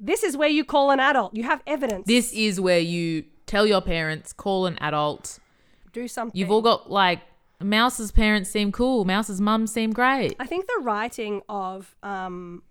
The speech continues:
Speaker 1: making the villain or, like, the bully's parent the police is very smart.
Speaker 2: It's incredible.
Speaker 1: 'Cause it makes it
Speaker 2: It's scary.
Speaker 1: It is the one case in, in which they can't really call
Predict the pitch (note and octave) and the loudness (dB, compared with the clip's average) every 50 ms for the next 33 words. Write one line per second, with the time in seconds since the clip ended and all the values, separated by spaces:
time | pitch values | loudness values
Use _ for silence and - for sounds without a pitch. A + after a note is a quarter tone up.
0 | _ - - _ _ _ _ - _ _ _ _ _ _ _ - G#3 G#3+ G3+ G#3 | _ -20 -20 _ _ _ _ -20 _ _ _ _ _ _ _ -10 -8 -8 -8 -8
1 | G#3 G#3 - - G#3 G3 F#3+ F#3+ F#3+ F#3 F#3 F#3 - - _ _ _ _ _ _ | -10 -10 -12 -12 -10 -8 -6 -6 -6 -8 -8 -10 -12 -14 _ _ _ _ _ _
2 | _ _ _ _ _ - G3 F#3 G3+ G3 F#3+ E3+ F3 G#3 G3+ G#3 G3+ G3 F#3 F3+ | _ _ _ _ _ -20 -14 -12 -10 -10 -10 -8 -6 -4 -4 -4 -4 -4 -6 -6
3 | F3 F3 F3+ - F3 F3+ F3+ F3+ - - G#3 E3+ - G3+ G3 G3 G3 F#3+ F#3 F3+ | -6 -8 -10 -10 -12 -12 -12 -12 -10 -10 -10 -8 -6 -6 -6 -6 -6 -8 -10 -10
4 | E3+ - - - - - - A3 A3 G#3 G3 F#3 F#3 - - - - _ _ _ | -12 -14 -16 -18 -18 -10 -6 -4 -2 -2 -2 -4 -6 -10 -14 -20 -20 _ _ _
5 | _ _ _ _ - F#3 F3+ G3+ F#3 - G#3 F#3+ F3+ F3+ F#3+ C4 - - - - | _ _ _ _ -10 -8 -8 -8 -6 -8 -8 -8 -8 -10 -10 -12 -14 -14 -16 -14
6 | - G3+ F3 E3+ F3 E3+ E3+ E3+ - - - - - - _ _ _ _ _ _ | -14 -14 -14 -14 -16 -18 -18 -18 -18 -16 -16 -18 -18 -20 _ _ _ _ _ _
7 | _ _ _ _ - - - - E3 F3 F3+ F3 F3 - - - - - F3 F3 | _ _ _ _ -20 -18 -10 -6 -4 -4 -4 -4 -6 -12 -16 -16 -12 -10 -6 -6
8 | E3+ D#3+ D#3 D#3 D#3 - - C#3+ C#3 C3 - D#4+ D4+ E4+ D#4+ D#4+ E4+ F#4 D4 - | -4 -4 -6 -8 -10 -10 -8 -6 -6 -4 -2 -2 0 0 2 2 2 2 0 0
9 | F#4+ E4+ - - - - - - D#3 C#3 C#3 C3+ C3 C3 - - D4 D#4 F4 F#4 | 0 0 0 -2 -6 -10 -8 -6 -6 -4 -4 -4 -6 -4 -4 0 4 4 4 6
10 | D4+ D4+ F4+ E4 E4+ F4 G4+ G4 - F#4 F#4+ - F4 D#4 C#4 - - C#4 D#4 C4+ | 6 6 8 10 12 10 10 10 8 4 2 2 0 -2 -4 -4 -2 0 0 0
11 | C#4 - - B3 A#3+ A3+ A3+ _ _ _ _ _ _ - - A#3+ A#3+ C4+ C#4+ A3+ | 0 0 0 0 0 -2 -2 _ _ _ _ _ _ -4 -2 0 2 2 0 0
12 | G#3+ G#3 F#3+ F3+ F3 - - G#3+ G3 G3 F#3+ F#3 F3+ F#3 - | -2 -4 -4 -6 -8 -8 -6 -4 -2 -2 -2 -4 -6 -8 -12